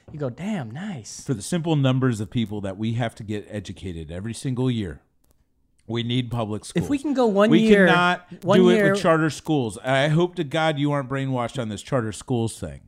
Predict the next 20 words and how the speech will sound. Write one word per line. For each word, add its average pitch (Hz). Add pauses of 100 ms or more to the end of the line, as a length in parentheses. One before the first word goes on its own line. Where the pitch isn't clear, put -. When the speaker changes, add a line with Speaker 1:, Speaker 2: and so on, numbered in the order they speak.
(100)
Speaker 1:
If 165
we 226
can 262
go 214
one 175
year 131 (520)
where 131
a 127 (180)
teacher 180
doesn't 156
have 139
sex -
with 139
a 131
student, 147 (380)
we 131
can 131
pay 127
them 117
more. 107